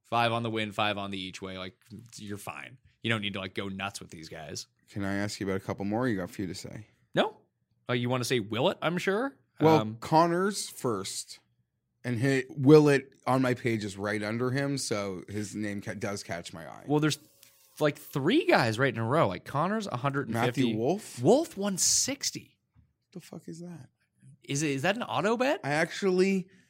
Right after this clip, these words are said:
Speaker 2: didn't even notice that because it probably didn't even register that that would be around. Like, shouldn't he be at eighty to one just because? Ninety to one?
Speaker 1: Like, in what world do we live in where Matthew Wolff is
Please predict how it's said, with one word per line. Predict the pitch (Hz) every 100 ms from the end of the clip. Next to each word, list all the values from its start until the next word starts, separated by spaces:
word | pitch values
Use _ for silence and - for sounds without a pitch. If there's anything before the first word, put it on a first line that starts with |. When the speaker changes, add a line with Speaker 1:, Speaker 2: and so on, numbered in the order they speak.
| _ -
Speaker 2:
didn't | 147 156
even | 143 143 135
notice | 127 135 131 -
that | 98 87 -
because | 113 - 117 110
it | 117
probably | - 127 127 127
didn't | 120 123 123
even | 117 113
register | 117 120 123 - 110
that | 101
that | 110 104 - _ -
would | 113
be | 101 107
around. | 98 117 147 95 - _ _ _ _ _ _ _ _ _ _
Like, | 127 120
shouldn't | - 160 160
he | 160
be | 151
at | 139 104
eighty | 110 120 123
to |
one | 113 92 104 156 151 -
just | 104 -
because? | 107 101 95 127 156 -
Ninety | - 95 120 147
to | 156
one? | 165 165 185
Speaker 1:
Like, | 185 165
in | 190
what | 190 247
world | 185 226 196
do |
we | 185 185
live | 147 180
in | 131 117
where | 117 127 120 113 - 110
Matthew | 131 165 175 160
Wolff | 117 135 -
is | 90